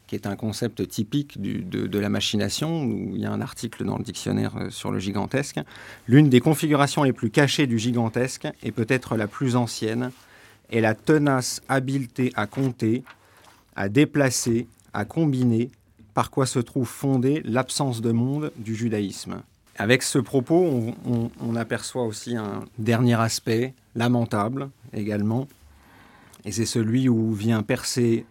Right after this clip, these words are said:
euh, dans le propos d'Heidegger, euh, le plus directement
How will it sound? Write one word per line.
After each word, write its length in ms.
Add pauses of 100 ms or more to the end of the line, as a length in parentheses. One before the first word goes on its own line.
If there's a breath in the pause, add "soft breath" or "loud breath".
euh, 280
dans 160
le 60
propos 320
d'Heidegger, 560 (680 soft breath)
euh, 80
le 380
plus 200
directement 960